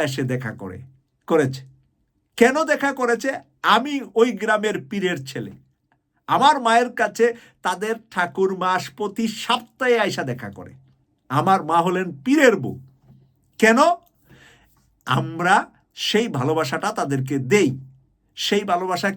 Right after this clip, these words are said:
কি দেই, সেটা মিডিয়াতে বলার বিষয় না। বিষয়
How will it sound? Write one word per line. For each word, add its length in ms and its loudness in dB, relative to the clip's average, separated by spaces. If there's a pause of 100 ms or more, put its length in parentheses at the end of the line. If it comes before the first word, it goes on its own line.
(120)
কি 140 0 (140)
দেই, 160 -4 (300)
সেটা 280 -2 (440)
মিডিয়াতে 460 0 (100)
বলার 220 4 (100)
বিষয় 380 -2
না। 60 -16 (580)
বিষয় 300 6